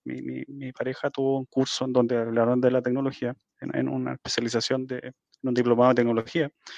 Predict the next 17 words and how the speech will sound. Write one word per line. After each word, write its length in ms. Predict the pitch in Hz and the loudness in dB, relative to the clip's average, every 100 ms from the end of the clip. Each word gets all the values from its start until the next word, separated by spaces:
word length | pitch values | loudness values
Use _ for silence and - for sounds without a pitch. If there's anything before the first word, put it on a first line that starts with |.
| - - - - - - _ _ | -14 -12 -12 -12 -16 -18 _ _
Pero 240 | 127 127 | 2 4
no 100 | 131 | 2
obstante, 920 | 151 - - 160 - 170 170 160 156 - | 0 -2 -2 -2 -2 -2 0 0 -2 -6
eh, 180 | 147 143 | -8 -4
hoy 160 | 143 147 | 0 0
día 320 | 151 165 170 | 0 0 0
el 100 | 165 | 0
nicho 300 | 160 156 170 | -2 -2 -2
es 100 | 160 | -2
bastante 300 | 156 - 143 | -4 -2 0
pequeño, 280 | 151 143 113 - - - | 4 4 4 -4 -10 -14
es 120 | - | -16
bastante 300 | - 135 143 | -10 -6 -4
pequeño. 280 | 135 131 123 | -2 -4 -6
Entonces 680 | 123 139 131 - 135 135 139 _ | -8 -8 -8 -6 -6 -6 -10 _
creo 360 | - 135 139 139 | -6 -4 -4 -6
que 600 | - 135 131 131 127 | -6 -6 -4 -6 -8